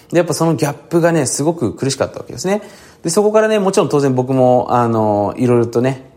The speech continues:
苦労を乗り越えて、えー、克服していくわけなんですけども、その今日テクニックをね、ちょっといくつかお話をしていけたらと思っております。なので今日皆さんに僕提案したいのは、僕はね、どっちかというと好き勝手に生きて、えーと、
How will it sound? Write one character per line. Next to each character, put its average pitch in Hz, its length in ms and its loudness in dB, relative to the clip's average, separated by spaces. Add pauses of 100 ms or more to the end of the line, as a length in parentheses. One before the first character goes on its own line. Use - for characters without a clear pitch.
苦 - 140 0
労 110 160 4
を 87 80 -2
乗 95 100 -2
り 110 80 0
越 117 180 2
え - 40 -2
て、 - 240 -4
え 90 360 -4
ー、 - 40 -20
克 117 180 -8
服 117 160 -8
し - 80 -6
て 117 80 -4
い 107 40 -8
く - 80 -4
わ 117 100 0
け 101 100 -4
な 78 80 -10
ん - 80 -16
で - 80 -14
す - 120 -14
け - 100 -12
ど 101 100 -8
も、 117 260 0
そ - 420 -6
の 254 120 4
今 254 160 0
日 147 60 2
テ 160 100 -2
ク 117 100 0
ニ 95 120 -2
ッ - 60 -20
ク - 60 -14
を - 40 -8
ね、 101 140 -4
ち 104 80 -4
ょ - 20 -2
っ - 40 -6
と - 140 -6
い 110 100 -6
く 101 120 -8
つ - 100 -12
か - 240 -8
お - 40 -16
話 104 340 -2
を 92 40 -6
し - 60 -10
て - 80 -6
い 95 40 -8
け 95 100 -4
た 90 100 -2
ら 80 100 -10
と - 100 -12
思 85 120 -12
っ - 40 -16
て - 100 -18
お - 40 -12
り - 60 -14
ま 87 120 -10
す。 - 400 -18
な 233 100 4
の 220 60 4
で 160 100 2
今 214 140 2
日 175 60 4
皆 190 140 2
さ 214 100 -2
ん 156 40 2
に 127 60 2
僕 113 200 -2
提 120 160 0
案 113 140 0
し 113 80 -6
た 123 80 -2
い 98 60 -4
の 85 160 -4
は、 95 300 0 (440)
僕 180 200 0
は 277 60 4
ね、 240 120 0 (180)
ど 160 120 2
っ - 20 4
ち - 100 -8
か 202 60 4
と 139 80 0
い - 20 0
う - 20 -6
と 104 60 -4
好 - 120 -6
き - 80 -10
勝 165 200 -2
手 120 140 -2
に 104 180 -2
生 - 100 -16
き - 20 -20
て、 92 360 -2
え 104 120 0
ー 101 60 -2
と、 90 400 -2